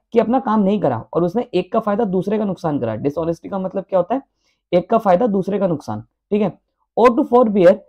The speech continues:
यानी कि forbear का मतलब रोकना, और cause to forbearance to perform such duty either by himself or another public servant, या तो वो खुद अपनी ड्यूटी खुद नहीं करेगा, ठीक है, या तो जो पब्लिक सर्वेंट आपका अनड्यू एडवांटेजेस की ऑब्टेन करता है, एक्सेप्ट करता है, अटेम्प्ट करता है, मांगता है,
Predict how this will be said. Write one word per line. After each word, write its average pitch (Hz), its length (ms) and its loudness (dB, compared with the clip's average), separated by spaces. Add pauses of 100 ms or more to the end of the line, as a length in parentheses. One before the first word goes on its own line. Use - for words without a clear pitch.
(140)
यानी 180 220 4
कि 226 120 -2
forbear 208 440 0
का 220 80 -2
मतलब 226 320 0
रोकना, 165 540 0 (360)
और 226 120 4
cause 220 280 0
to 254 120 0
forbearance 220 420 -2
to 214 120 -6
perform 190 320 0 (400)
such 196 220 0
duty 208 220 0 (100)
either 202 240 0
by 233 180 2
himself 180 280 -4
or 233 160 2 (140)
another 170 240 0
public 135 280 -6
servant, 110 300 -12 (380)
या 165 100 6
तो 220 100 2
वो 262 100 4
खुद 220 240 2
अपनी 220 320 -2
ड्यूटी 190 260 -2
खुद 180 220 -2
नहीं 214 140 -2
करेगा, 208 340 -2 (360)
ठीक 202 140 -2
है, 190 200 2 (200)
या 139 100 4
तो 185 100 -2
जो 196 120 2
पब्लिक 190 300 0
सर्वेंट 185 400 0
आपका - 440 -4 (380)
अनड्यू 202 440 0
एडवांटेजेस 185 600 0
की 202 320 -4
ऑब्टेन 185 420 0
करता 190 280 0
है, 196 80 2
एक्सेप्ट 185 340 -4
करता 180 220 0
है, 185 100 2
अटेम्प्ट 185 260 -4
करता 180 200 0
है, 214 60 0
मांगता 156 420 -2
है, 175 120 -6